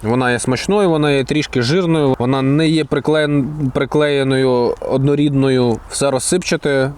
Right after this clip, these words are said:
Є морковка, цибульки я не бачу. В принципі, нормально. Вісім із десяти я би поставив перловці, а оце м'ясо, ну, таке собі. Три із десяти. По квасолі із куркою.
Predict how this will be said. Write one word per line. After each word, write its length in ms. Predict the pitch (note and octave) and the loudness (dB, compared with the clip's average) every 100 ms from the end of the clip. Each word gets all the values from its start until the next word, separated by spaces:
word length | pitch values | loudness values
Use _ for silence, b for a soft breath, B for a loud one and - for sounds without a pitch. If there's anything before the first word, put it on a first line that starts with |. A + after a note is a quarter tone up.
| - - | -14 -6
Є 360 | A2+ B2+ B2 A2+ - | 0 2 0 -2 -4
морковка, 640 | C3 B2 - F#3+ F#3 D#3+ C#3+ | -4 -4 -2 -2 -2 -2 -2
цибульки 480 | - C#3+ C3+ - | -2 -2 -2 0
я 120 | A2+ A#2 | 0 0
не 100 | A#2+ | 0
бачу. 420 | E3+ G3 F#3+ E3+ - | 0 0 -2 -6 -4
В 40 | |
принципі, 440 | D#3+ F3 E3 D#3 | -2 0 -2 0
нормально. 440 | C#3+ C3+ A2+ G2+ G2+ | -2 0 -2 0 0
Вісім 340 | D3 - D3+ | 0 0 0
із 100 | C3 | 0
десяти 440 | C3 B2+ C3 E3 D3 | -2 -2 -2 0 2
я 120 | C3 | 0
би 140 | B2+ | -2
поставив 600 | A#2 - - D#3+ D3+ B2 | -2 -4 -2 -2 0 -2
перловці, 640 | - D3 C#3+ B2+ G2 - - | -2 0 0 0 -2 -4 -2
а 280 | A#2 A#2 A2+ | 0 0 0
оце 320 | A#2 - C#3 | -2 -2 0
м'ясо, 440 | B2+ D#3+ G#3 - B2 | 0 0 -2 -2 0
ну, 220 | B2+ B2 - - | 0 -2 -8 -10
таке 280 | G3 - G#2+ | -8 -4 -4
собі. 300 | - F#2+ F2+ - | -2 -4 -6 -4
Три 220 | D3+ D#3+ | 0 2
із 120 | C3+ | 0
десяти. 500 | C3+ - A#2+ F#2+ E2+ - - | -2 -2 -2 -2 -4 -8 -4
По 380 | D3+ F3 E3+ D#3+ - | -2 0 0 -4 -4
квасолі 640 | D3 D3 - F#3 E3+ D#3 | -2 0 0 2 2 0
із 460 | C3+ D3+ C#3+ C3+ C#3+ C3 - | 0 0 2 2 2 0 -2
куркою. 540 | F#3 F3+ D3 A2 G2 | -2 0 0 0 0